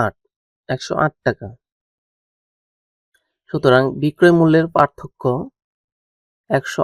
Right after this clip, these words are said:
আট মাইনাস বিরানব্বই, মানে দুইটা বিক্রয় মূল্য ক্ষতিতে এবং লাভে। সেক্ষেত্রে দেখেন ষোলো টাকা বিক্রয় মূল্য বেশি হলো। বিক্রয় মূল্য ষোলো টাকা বেশি হলে ক্রয় মূল্য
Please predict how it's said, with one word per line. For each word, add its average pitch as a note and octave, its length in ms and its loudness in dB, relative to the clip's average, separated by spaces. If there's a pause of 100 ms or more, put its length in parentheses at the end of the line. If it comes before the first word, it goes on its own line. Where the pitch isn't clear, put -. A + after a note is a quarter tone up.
(120)
আট D3 100 -4 (800)
মাইনাস C3+ 440 2 (280)
বিরানব্বই, B2 540 0
মানে B2+ 160 -4
দুইটা C#3+ 200 -4
বিক্রয় D3 260 0
মূল্য C3+ 140 2 (120)
ক্ষতিতে D3+ 320 -2
এবং C#3 100 2 (260)
লাভে। A#2 280 2 (1080)
সেক্ষেত্রে C#3+ 280 -4
দেখেন E3 260 -2
ষোলো F3 240 2
টাকা D#3 200 2
বিক্রয় D3+ 220 -2
মূল্য C#3 200 2
বেশি B2 220 -2
হলো। G2 160 -4 (960)
বিক্রয় D3 440 -2
মূল্য D#3+ 200 2 (260)
ষোলো E3+ 260 -2
টাকা E3+ 160 0 (100)
বেশি D3 240 -6
হলে D3+ 140 0 (180)
ক্রয় D#3+ 240 0
মূল্য D#3+ 180 2